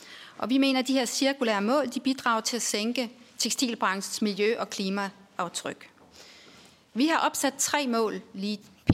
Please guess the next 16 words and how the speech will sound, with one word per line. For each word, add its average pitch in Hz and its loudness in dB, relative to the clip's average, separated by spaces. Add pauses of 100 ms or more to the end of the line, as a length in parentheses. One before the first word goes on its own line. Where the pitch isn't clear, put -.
(120)
t, - -2 (560)
og 226 0
det 311 2
er 311 2
ikke, 339 -2
fordi 269 4
de 262 2
er 247 4
prioriteret, 214 0
at 196 0
de 196 2
er 202 4
i - 4
den 202 0
her 196 0
rækkefølge. 170 -4